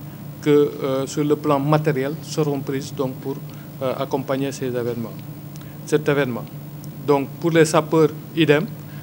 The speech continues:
euh, le dispositif habituel sera mis à disposition et que, euh, quand même, euh,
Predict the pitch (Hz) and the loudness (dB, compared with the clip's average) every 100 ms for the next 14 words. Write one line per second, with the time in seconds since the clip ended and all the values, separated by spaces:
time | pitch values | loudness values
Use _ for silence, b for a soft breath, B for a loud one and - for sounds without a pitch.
0 | B - 135 131 131 131 131 127 135 143 | B 0 2 4 4 4 4 2 2 0
1 | 151 151 151 143 143 147 - - - 143 | 0 0 0 -2 -2 -4 -4 -6 -2 -2
2 | 147 160 139 151 135 131 131 147 127 123 | 0 2 2 0 0 0 0 0 0 -2
3 | 117 123 113 123 123 - B B - 151 | -6 -6 -6 -8 -8 -12 B B 0 2
4 | 151 143 165 233 156 139 131 143 131 151 | 4 4 4 0 -2 -2 -2 -2 -2 -2
5 | 147 123 123 | -2 -2 -2